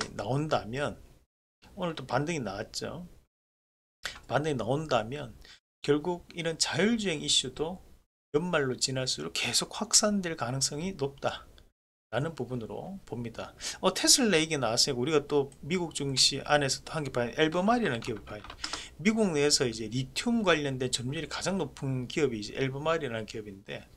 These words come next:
자, 반등을 좀 붙이고 있어요. 이런 앨범알이 또 반등 나오고 테슬라가 반등 나온다는 것은 결국 국내 증시에서도 이 차 전지가, 아, 바닥을 다음 주 확인하는 과정이 나오겠다,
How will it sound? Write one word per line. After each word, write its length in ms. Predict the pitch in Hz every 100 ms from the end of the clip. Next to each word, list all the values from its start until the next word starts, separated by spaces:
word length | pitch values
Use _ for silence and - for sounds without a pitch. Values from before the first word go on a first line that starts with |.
| - _ _ _
자, 140 | - -
반등을 480 | - 185 220 254 180
좀 140 | -
붙이고 360 | - 127 123 101
있어요. 320 | - - -
이런 480 | - 214 208 180 135 - _ -
앨범알이 520 | 190 233 247 190 151
또 120 | 147
반등 400 | 131 123 135 147
나오고 600 | 127 117 120 165 185 196 - - _ -
테슬라가 560 | 196 190 175 147 135 135
반등 380 | 120 127 151
나온다는 480 | 123 117 120 123 117
것은 460 | 110 107 156 185 196
결국 360 | - 127 156 156
국내 340 | - 135 160
증시에서도 580 | 147 135 - 123 - 127
이 120 | 131
차 160 | 135 165
전지가, 460 | 135 110 117 156 - - -
아, 260 | - - -
바닥을 640 | 131 156 147 131 156 180 - - _ _ _ _ _
다음 320 | 120 147 147
주 120 | 135
확인하는 680 | 135 - 202 214 190 226 226
과정이 400 | 214 - 131 180
나오겠다, 880 | 156 101 143 180 - - 135 151 135